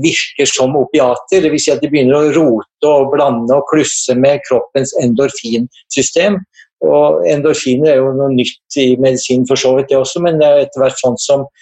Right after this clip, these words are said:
folk har hørt om. Altså, det er et veldig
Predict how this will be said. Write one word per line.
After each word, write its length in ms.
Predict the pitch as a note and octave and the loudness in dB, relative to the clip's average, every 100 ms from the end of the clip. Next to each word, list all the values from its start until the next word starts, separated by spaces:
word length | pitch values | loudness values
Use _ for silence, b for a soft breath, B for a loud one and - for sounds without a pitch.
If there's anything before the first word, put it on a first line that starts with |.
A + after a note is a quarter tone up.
| b b | b b
folk 220 | - B2+ - | -2 -2 0
har 100 | C#3 | -2
hørt 320 | C3 B2 - | 0 0 -2
om. 160 | F3+ F3 | -2 0
Altså, 240 | B2 C#3+ | 0 0
det 80 | C3+ | 0
er 140 | C3+ C#3 | 0 -2
et 120 | - _ _ B B - | -12 _ _ B B -6
veldig 640 | F3 C#3+ C3+ B2 C#3 D#3 | -2 0 0 0 0 0